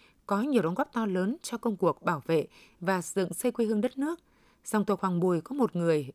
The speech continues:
bị địch bắt tù đày, sáu thương binh, mười lăm liệt sĩ hy sinh trong các cuộc kháng chiến bảo vệ Tổ quốc trong thế kỷ hai mươi. Trong công cuộc đổi mới của đất nước, nhiều người con dòng tộc Hoàng Bùi đã đỗ đạt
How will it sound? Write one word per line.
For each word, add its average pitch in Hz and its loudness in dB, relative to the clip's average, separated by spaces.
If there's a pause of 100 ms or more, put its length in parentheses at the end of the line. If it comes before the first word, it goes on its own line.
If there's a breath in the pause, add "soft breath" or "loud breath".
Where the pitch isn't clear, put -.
(120)
bị 180 2
địch 170 -2
bắt - -4
tù 170 0
đày, 139 -4 (300 soft breath)
sáu 202 -4
thương 226 2
binh, 208 4 (320 soft breath)
mười 190 2
lăm 254 0
liệt 185 2
sĩ 240 0
hy 262 2
sinh 233 0
trong 214 -4
các 302 -8
cuộc 180 0
kháng 196 -4
chiến 202 0
bảo 165 0
vệ 160 2
Tổ 156 -2
quốc 294 2 (380 soft breath)
trong 226 0
thế 254 0
kỷ 170 2
hai 180 -6
mươi. 196 4 (840 soft breath)
Trong 247 0
công 254 2
cuộc 180 0 (160)
đổi 170 2
mới 170 0
của 175 0
đất 185 -2
nước, 294 0 (340 soft breath)
nhiều 196 6
người 180 4
con 254 -2
dòng 180 -2
tộc 165 -2
Hoàng 156 -4
Bùi 156 0 (260 soft breath)
đã 196 -2
đỗ 202 2
đạt 226 0